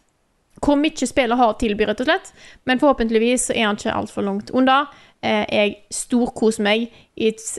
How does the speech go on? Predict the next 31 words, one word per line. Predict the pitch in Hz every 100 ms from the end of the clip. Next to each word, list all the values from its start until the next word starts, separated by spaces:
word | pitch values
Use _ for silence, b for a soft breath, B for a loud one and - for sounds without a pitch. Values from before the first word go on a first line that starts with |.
| -
real | 214 220 208 202 202 -
fun, | - 220 - -
you | 202 202
guys. | 190 208 -
Så, | - - 208 202
eh, | 208 220 - 220
for | 240
dere | 247 247
som | 220
sitter | 226 233 -
litt | 226
på | -
gjerdet | 214 226 226
og | 214 220
er | - 226
litt | 233 254
usikre | 277 220
på | 220
om | 220
Pikmin | 226 220 220
er, | 220 208 -
er, | 214 208 208 214 _ _ _ _ _ _ _ _ _ - - 240
er | 233 226
verdt | 247 -
det. | 320 B B B B B -
Pikmin | - 311
fire | 330 302 269
er |
en | 285
fantastisk | 302 294 - - - - 220 220 - - 226
opplevelse, | 285 254 220 302